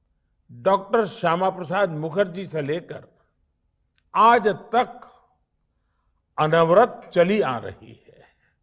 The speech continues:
डॉक्टर श्यामा प्रसाद मुखर्जी के बलिदान की शक्ति है कि हम वो स्वप्न पूरा कर पाए।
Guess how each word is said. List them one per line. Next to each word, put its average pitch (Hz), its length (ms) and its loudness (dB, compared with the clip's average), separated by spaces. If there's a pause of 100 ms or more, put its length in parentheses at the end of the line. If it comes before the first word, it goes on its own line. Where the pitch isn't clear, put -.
(1800)
डॉक्टर 135 340 -6
श्यामा 151 400 -2
प्रसाद 143 340 -4
मुखर्जी 139 540 -6
के 147 120 -6
बलिदान 139 540 -6
की 139 440 -16 (500)
शक्ति 160 480 -8
है 175 140 -4 (1400)
कि 156 80 -6
हम 180 540 -6 (1500)
वो 139 160 0
स्वप्न 202 640 -2 (1200)
पूरा 131 280 0
कर 175 200 -4
पाए। 185 400 -12